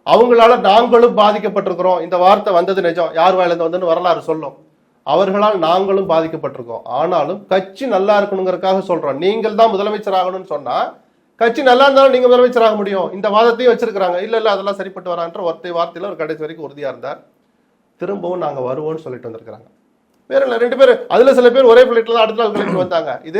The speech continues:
இதை ஒரு நாளையில ஒரு விவாதத்துல ரெண்டு பேர் ஆறு பேர் பேசுறதுனால முடிகிற விஷயம் இல்ல. யாருக்கு என்ன பதவி, அதை பத்தி விவாதமே வரலையே, அவசியமே இல்லை.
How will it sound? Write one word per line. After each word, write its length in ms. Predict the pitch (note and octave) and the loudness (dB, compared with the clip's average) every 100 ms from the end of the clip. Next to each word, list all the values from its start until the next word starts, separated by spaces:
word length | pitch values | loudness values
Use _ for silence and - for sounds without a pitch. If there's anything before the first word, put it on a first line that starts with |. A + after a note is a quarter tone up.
| B3 | 0
இதை 100 | G#3+ F3+ F#3 | 0 0 0
ஒரு 120 | A#3+ A3 | 2 4
நாளையில 380 | A#3+ C4 A3+ A3+ A#3+ F#3+ | 4 4 2 -2 -4 -4
ஒரு 120 | G3+ F#3+ | -4 -2
விவாதத்துல 560 | A3 A#3 A3 G#3 G#3+ G3+ | -2 0 -2 -2 -6 -6
ரெண்டு 160 | F#3 F#3 G#3+ | -6 -2 2
பேர் 160 | A3+ A3+ - E3+ | 2 0 -2 2
ஆறு 140 | G3 G3+ A#3 | 2 4 0
பேர் 180 | A#3 G#3+ | 0 -4
பேசுறதுனால 440 | G#3+ F#3+ G3 G3+ F#3 | -4 -4 -4 -6 -8
முடிகிற 220 | G3+ F#3 E3 | -6 -6 -6
விஷயம் 220 | F#3 F3 | -8 -10
இல்ல. 100 | E3 D3 _ _ - F#3+ | -12 -12 _ _ -6 4
யாருக்கு 320 | A3+ A#3+ G#3 | 6 6 2
என்ன 80 | A3 A3+ | -4 -4
பதவி, 180 | G3+ G#3 | -4 -4
அதை 100 | G#3 A3+ | -4 -4
பத்தி 120 | A#3+ B3 | -4 2
விவாதமே 340 | C4 C4+ C#4+ B3 | 2 2 0 0
வரலையே, 260 | B3 B3 G#3+ | 0 0 0
அவசியமே 340 | C4 C#4 B3+ | 0 -2 -4
இல்லை. 120 | G#3+ | -4